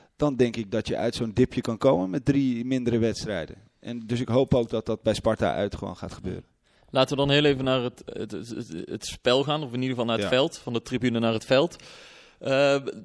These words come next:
Speaker 2: doordat er vijf basisspelers niet bij waren, kregen andere jongens de kans.
Speaker 1: Ja.
Speaker 2: En dan laten we het,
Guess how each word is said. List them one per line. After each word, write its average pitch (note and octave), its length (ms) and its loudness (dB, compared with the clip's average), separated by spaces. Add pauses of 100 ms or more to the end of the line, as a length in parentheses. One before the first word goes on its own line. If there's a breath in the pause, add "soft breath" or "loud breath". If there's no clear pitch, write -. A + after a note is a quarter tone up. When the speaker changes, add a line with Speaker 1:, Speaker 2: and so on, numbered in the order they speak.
(120)
Speaker 2:
doordat D#3 580 6
er C3+ 280 2
vijf C#3+ 300 4
basisspelers C3 760 2
niet C3 200 2
bij C3 240 8
waren, A#2+ 420 0
kregen B2 280 2
andere C3+ 300 2
jongens B2 260 0
de A#2+ 100 -2
kans. C#3+ 460 -2 (120)
Speaker 1:
Ja. A2+ 180 2 (640 soft breath)
Speaker 2:
En - 140 -4
dan C#3 140 4
laten D#3 360 6 (160)
we F#2 60 -8
het, - 100 -8